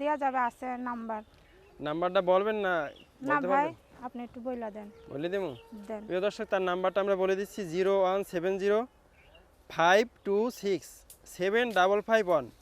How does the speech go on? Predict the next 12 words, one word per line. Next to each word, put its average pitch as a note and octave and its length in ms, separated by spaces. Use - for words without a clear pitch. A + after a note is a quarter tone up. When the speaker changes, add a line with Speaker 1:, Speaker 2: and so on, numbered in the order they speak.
Speaker 2:
আবারও F3 280
বলছি, G3+ 240
জিরো G#3+ 260
ওয়ান G3 320
সেভেন G3 300
জিরো F3+ 220
ফাইভ F#3 320
টু F#3+ 120
সিক্স G3+ 280
সেভেন F#3 280
ডাবল F3+ 300
ফাইভ F#3+ 140